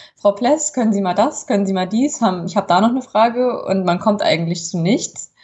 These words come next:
Also ich hatte wirklich am Anfang Probleme, überhaupt mal ein Brot zu essen oder mal auf Toilette zu gehen und so schafft man alles gar nicht, weil man dann schon wieder in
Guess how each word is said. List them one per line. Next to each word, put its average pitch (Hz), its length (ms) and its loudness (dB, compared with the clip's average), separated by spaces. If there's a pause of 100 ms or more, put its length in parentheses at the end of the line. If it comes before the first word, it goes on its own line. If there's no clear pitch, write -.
(560)
Also 180 200 2
ich 196 80 -2
hatte 180 240 2
wirklich 240 220 4
am 196 100 4
Anfang 196 360 2
Probleme, 185 560 -2
überhaupt 170 560 -2 (320)
mal 170 680 2
ein 170 220 -2
Brot 165 320 0
zu 151 100 -2
essen 165 480 0
oder 156 640 0 (420)
mal 196 120 4
auf 196 140 2
Toilette 220 340 2
zu 180 160 -2
gehen 170 140 2
und 165 80 2
so 170 100 2
schafft - 300 -6
man - 100 2
alles 165 180 -2
gar 160 140 2
nicht, 190 140 0
weil 175 100 0
man 175 120 0
dann 185 120 0
schon 185 200 -4
wieder 190 220 2
in 175 200 -4